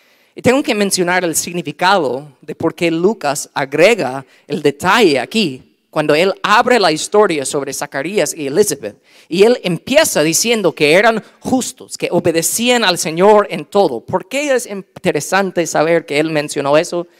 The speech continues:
Porque en aquellos días, los judíos miraban a las parejas que no podían tener hijos como maldecidas por Dios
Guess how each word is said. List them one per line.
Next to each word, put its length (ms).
Porque 220
en 80
aquellos 460
días, 600
los 200
judíos 460
miraban 500
a 80
las 180
parejas 540
que 100
no 180
podían 360
tener 240
hijos 460
como 220
maldecidas 800
por 160
Dios 380